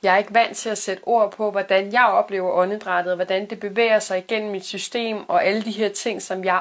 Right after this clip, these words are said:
oplever omkring og med åndedrættet. Og lige så snart, at vi, øhm, bliver ført en vej fra vores intuition eller fra vores sjæl, så kan vi være helt sikre på, at vi når et sted, hvor vi er nødt til at hoppe ud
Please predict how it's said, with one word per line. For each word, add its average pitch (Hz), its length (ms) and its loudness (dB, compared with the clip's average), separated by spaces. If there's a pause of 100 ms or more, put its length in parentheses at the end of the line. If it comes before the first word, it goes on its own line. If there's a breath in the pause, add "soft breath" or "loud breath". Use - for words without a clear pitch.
(100)
oplever 185 480 0
omkring 180 500 -4
og 180 120 -6
med 180 300 -2
åndedrættet. 170 640 -8 (1160 loud breath)
Og 196 100 4
lige 247 180 2
så 285 100 0
snart, 233 460 4
at 185 240 2
vi, 185 300 -6
øhm, 175 500 -6
bliver 180 480 0 (600 loud breath)
ført 196 380 2
en 190 140 -6
vej 220 360 6 (100)
fra 202 200 2
vores 175 320 -4
intuition 196 720 -2
eller 185 180 0
fra 180 260 -2
vores 180 220 0
sjæl, 233 340 2
så 214 120 -8
kan 214 100 -8
vi 190 40 -12
være 190 140 2
helt 208 260 -4
sikre 220 280 0
på, 220 280 2
at 165 240 -2
vi 180 220 -4
når 214 400 6
et 208 80 -2
sted, 208 360 0
hvor 196 120 0
vi 180 220 -6
er 180 80 0
nødt 214 300 -4
til - 160 -4
at 196 160 0
hoppe 180 300 0
ud 247 200 -6